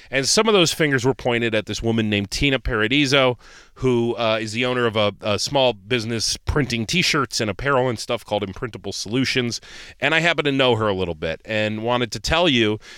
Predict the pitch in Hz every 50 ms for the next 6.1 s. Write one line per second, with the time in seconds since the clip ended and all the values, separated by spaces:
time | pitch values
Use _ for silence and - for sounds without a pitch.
0 | - - - - 127 143 135 - 135 170 277 - - - - 202 240 262 269 -
1 | - 180 151 135 127 117 - - 127 117 - 127 113 110 107 107 120 113 110 107
2 | 104 98 113 135 160 147 117 - 110 101 87 85 80 - - - - - - -
3 | 107 120 120 - - - - 82 - 123 127 131 123 107 87 98 113 113 139 180
4 | 190 175 170 160 143 131 123 101 117 127 131 127 123 113 107 92 80 107 107 113
5 | 104 98 98 110 110 107 113 139 127 120 110 127 113 - 123 110 104 104 95 95
6 | 104